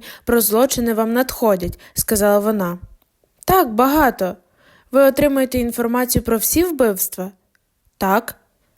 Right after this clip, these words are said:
«А оце? Воно чимось особливе?» Він мовчки подивився на неї фірмовим поглядом, у якому годі було щось прочитати.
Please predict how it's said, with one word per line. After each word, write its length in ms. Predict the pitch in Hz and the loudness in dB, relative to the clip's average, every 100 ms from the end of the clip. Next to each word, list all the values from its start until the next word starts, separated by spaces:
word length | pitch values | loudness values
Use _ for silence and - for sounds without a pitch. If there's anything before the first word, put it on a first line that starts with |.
| _ - | _ -4
«А 140 | 294 | 2
оце? 480 | 302 294 - 196 220 - _ _ _ | 2 2 0 0 -2 -6 _ _ _
Воно 200 | 240 247 | 0 0
чимось 400 | 233 240 240 233 | 2 0 -2 -2
особливе?» 640 | 240 - 226 285 359 247 202 _ _ _ _ _ _ _ - | -2 -2 -2 -2 0 -2 -6 _ _ _ _ _ _ _ -4
Він 160 | 370 | 0
мовчки 340 | 302 320 - 262 | 0 0 -2 -2
подивився 560 | 226 208 220 285 - | -2 -2 0 0 0
на 120 | 233 220 | -2 -2
неї 260 | 214 208 | -4 -4
фірмовим 540 | 202 269 277 262 254 247 | -4 -2 0 0 -2 -2
поглядом, 500 | 254 247 233 220 214 - - | -2 0 -2 -4 -8 -16 -6
у 40 | 277 | -2
якому 400 | 277 330 285 233 | 0 0 0 0
годі 420 | 214 262 294 254 | 2 2 2 -2
було 340 | 208 254 247 | -2 0 2
щось 280 | 247 - 226 | 0 -2 -4
прочитати. 760 | - 233 277 247 220 180 190 | -4 -2 -2 0 -2 -2 -8